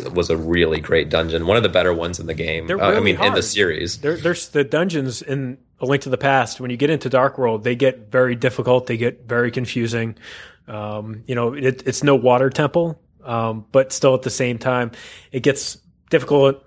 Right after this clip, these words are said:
Speaker 2: enough where if you don't really pay attention to where you're going, you can certainly get lost and, uh, not know where you're gonna end up. Um,
Speaker 1: Yeah, absolutely.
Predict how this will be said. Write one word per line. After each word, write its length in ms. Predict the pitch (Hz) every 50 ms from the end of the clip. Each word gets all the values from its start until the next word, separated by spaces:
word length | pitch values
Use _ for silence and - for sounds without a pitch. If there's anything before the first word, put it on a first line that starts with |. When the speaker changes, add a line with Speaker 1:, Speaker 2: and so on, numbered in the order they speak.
| _ _
Speaker 2:
enough 380 | 135 127 135 131 127 120 - -
where 160 | 127 127 123
if 120 | 120 -
you 80 | 127 123
don't 240 | 117 143 139 139 135
really 440 | 135 139 135 127 127 120 120 - _ _ _ -
pay 160 | - 151 139
attention 400 | 127 - - 139 131 - 143 135
to 120 | - 139
where 220 | 123 117 123 120 120
you're 160 | 120 120 117
going, 460 | 113 123 120 123 123 120 120 117 117 - - - - _ _
you 120 | - 120
can 180 | 127 123 123 117
certainly 420 | - - - 135 127 107 123 120
get 160 | 113 123 117
lost 520 | 120 117 117 113 107 107 110 - - - -
and, 480 | 139 120 110 110 107 107 107 104 - 127
uh, 320 | 117 104 101 101 101 120 -
not 320 | 131 131 123 117 123 - 127
know 360 | 120 113 110 110 107 107 101 - _ _
where 180 | - 127 120 117
you're 100 | 110 113
gonna 300 | 110 117 107 107 98 - _ _ _ _ - _ _ _ _ _ _ _ _ _
end 360 | - - 117 113 113 104 123 - -
up. 340 | - 123 120 117 117 - - - - - - - -
Um, 460 | 127 127 127 127 127 127 117 107 - _ _ _ -
Speaker 1:
Yeah, 220 | 104 104 104 101 92 - _ _ _ _ _ -
absolutely. 560 | - 87 - - 107 101 92 95 90 92 95